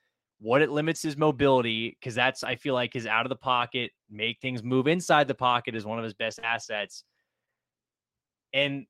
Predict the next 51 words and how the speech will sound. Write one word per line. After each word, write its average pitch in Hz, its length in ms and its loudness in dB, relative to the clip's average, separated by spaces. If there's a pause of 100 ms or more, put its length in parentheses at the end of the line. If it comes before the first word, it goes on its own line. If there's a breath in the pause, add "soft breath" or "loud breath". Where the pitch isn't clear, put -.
the 135 100 -6
offense 151 480 4
<laughs> - 0 -
still 190 340 4
in 165 80 4
a 160 40 4
hole. 151 340 8
If 127 120 0
he, 151 120 -2
again, 127 400 -2
we 127 80 -8
talked 156 260 2
about 156 80 -2
it 135 60 -4
last 139 200 0
week. 113 140 -10
If 113 140 -12 (100)
Burrow 160 400 4
isn't 147 480 -6
playing 131 480 -8
really 131 300 -4
well, 120 400 -2
the 104 120 -10
offense 120 540 -4
looks - 720 -10 (240)
off. 135 440 2 (800)
And 151 360 -2
it 165 180 0
did 180 160 6
again. 196 320 8
He 135 160 -4
picked 185 220 4
it 214 60 6
up. 190 40 2
He 165 80 0
played, 202 320 4
I 156 100 6
would 170 160 0
say 196 140 4
for 185 140 2
Burrow 160 340 4
and 135 140 -2
the 131 80 -2
offense, 139 320 0
it 123 120 -12
played 147 380 -2
better 143 240 2
in 143 60 -2
the 135 80 -6
second 131 320 -2
half. 131 420 -2